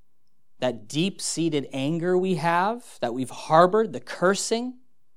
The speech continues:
the lies, vile conversations, those are like oily sweatpants and t-shirts that are not to be repurposed to wash the car. Nobody should be using those,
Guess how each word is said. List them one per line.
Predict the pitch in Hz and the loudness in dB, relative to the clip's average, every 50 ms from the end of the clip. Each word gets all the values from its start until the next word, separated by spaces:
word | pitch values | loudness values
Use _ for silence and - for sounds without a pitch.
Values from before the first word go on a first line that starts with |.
| - - - - - - - - - - - - - | -20 -20 -20 -20 -20 -20 -20 -20 -20 -20 -20 -20 -10
the | - 123 | -8 -8
lies, | 117 117 120 123 127 139 156 175 196 220 247 254 233 220 - - - - - - - - | -4 2 4 6 8 8 8 6 6 4 2 -2 -6 -8 -8 -10 -10 -12 -16 -20 -20 -18
vile | - 104 127 135 151 180 196 208 196 | -6 0 2 4 4 4 4 2 0
conversations, | - - 202 185 180 160 156 156 - - 202 214 214 - 226 190 | 0 2 2 4 4 4 0 0 2 2 2 2 2 0 -4 -4
those | 175 185 165 156 | -2 -2 2 2
are | 165 | 4
like | 156 147 147 143 - - | 4 4 4 2 2 4
oily | 170 185 220 240 247 247 247 | 6 8 8 8 6 4 0
sweatpants | 208 - - - 208 214 214 - - - 180 170 170 165 - - | -2 -2 -2 2 4 2 2 2 0 -6 -2 -2 -2 -2 -2 -4
and | 156 147 | -6 -6
t-shirts | - - 175 165 156 - 143 123 123 - | -4 -4 -4 -4 -4 -6 -6 -8 -4 -4
that | 151 139 | -2 -2
are | 143 143 | 0 0
not | 143 156 170 165 | 2 0 0 0
to | 170 175 | -2 0
be | 180 185 | 2 2
repurposed | 180 180 214 208 202 - 220 202 - 170 151 151 - - - - - - | 4 4 2 -2 2 4 4 4 4 2 -2 -2 -2 -8 -12 -20 -18 -6
to | - 170 | -2 -2
wash | 156 143 160 151 135 - - | 4 6 6 6 6 4 -2
the | - 151 | -6 -6
car. | - - 190 175 127 104 87 - - - - - - - - - - - - - - - - | 2 6 6 6 6 4 -2 -10 -14 -20 -20 -20 -20 -20 -20 -20 -20 -20 -20 -20 -12 -4 4
Nobody | 143 185 226 233 220 214 185 | 8 8 10 10 8 4 2
should | - - 151 151 | 2 2 0 2
be | 139 | 2
using | 131 127 123 113 110 113 107 | 0 0 0 -2 -4 -10 -10
those, | 101 90 85 78 76 - - - | -12 -12 -14 -16 -16 -18 -18 -20